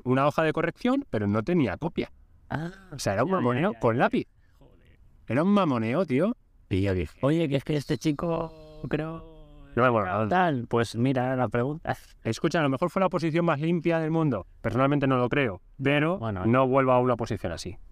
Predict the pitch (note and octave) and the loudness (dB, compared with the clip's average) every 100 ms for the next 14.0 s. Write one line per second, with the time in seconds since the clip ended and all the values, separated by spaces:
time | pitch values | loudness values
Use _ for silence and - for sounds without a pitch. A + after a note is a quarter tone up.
0 | - G2+ G2+ F#2+ F#2 - F#2 G#2 F2 - | -4 0 2 0 -2 -4 -6 -6 -8 -10
1 | - - A#2 G2+ F2 A2+ - - G#2+ G2+ | -18 -4 -2 0 2 2 0 -4 -2 0
2 | A2 A2 G2 G2 G2 G#2 - - - - | 0 0 -2 -4 -2 -4 -6 -16 -20 -20
3 | - A2 A#2 C3+ B2+ C#3+ C#3 A2+ B2 B2 | -4 2 4 4 2 2 2 2 0 2
4 | C#3 D3+ C#3+ B2+ B2+ C3 A#2 - F#2+ - | 2 4 2 2 0 2 0 0 -6 -8
5 | - - B2 B2 A2 - - C3+ B3 - | -12 -2 0 2 0 -8 -4 0 0 -2
6 | - - A#2 A#2 - B2+ G#3 G3 G2 F#2 | -12 -4 0 0 2 2 2 0 -4 -8
7 | - - - - A2 A#2 B2 C#3 - A2+ | -12 -20 -20 -2 0 2 2 2 0 0
8 | A2+ G#2+ G#2 A#2 C3 A#2+ A#2 C#3 A#2+ G2 | 2 2 0 2 2 2 2 2 2 -2
9 | - - - - - - G#2+ B2+ D#3 - | -8 -20 -20 -18 -18 -4 -2 0 0 -2
10 | F2+ D#3+ E3 A#2+ A2 F#2 G2+ G#2+ G#2+ G#2+ | -6 -8 -6 -4 -2 -4 -2 0 0 0
11 | A2 A2+ A2 A2 G#2+ C3+ C3+ C#3+ D#3 D3 | 0 0 2 0 0 0 2 2 0 0
12 | D#3+ C3+ E3+ E3+ A#3+ - A2+ C3+ B2+ C3 | -2 0 0 0 -4 -2 0 2 2 2
13 | C#3 C#3+ D#3 A#2+ G2+ F#2+ - A3+ - | 2 0 0 -2 -2 -4 -4 -6 -6